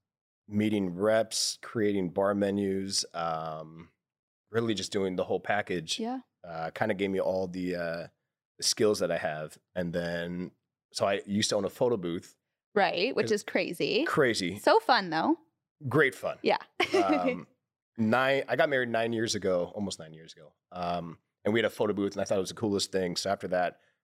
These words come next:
Speaker 1: I kinda talked to my wife into letting me purchase one.
Speaker 2: Yeah.
Speaker 1: And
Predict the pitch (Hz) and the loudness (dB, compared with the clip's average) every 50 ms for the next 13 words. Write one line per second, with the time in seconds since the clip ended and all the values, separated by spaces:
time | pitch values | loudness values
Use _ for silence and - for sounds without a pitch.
0 | _ - - - - 104 95 - 101 95 - - 92 90 90 90 90 85 - - | _ -8 -6 -4 -2 -2 -2 0 -2 -4 -2 -2 -2 0 2 2 0 0 -2 -4
1 | 104 104 92 95 95 92 67 90 90 87 90 90 - _ _ _ _ _ _ _ | -6 -4 -2 0 0 0 -2 -2 -6 -8 -8 -10 -12 _ _ _ _ _ _ _
2 | _ _ - - - - - 87 - 85 - - _ - 320 294 - 202 - - | _ _ -2 -2 0 0 -4 -6 -6 -6 -6 -4 _ 0 2 2 0 -2 -6 -10
3 | - - - _ _ - 92 92 92 90 90 90 90 | -12 -18 -20 _ _ -2 0 0 0 0 0 -2 -4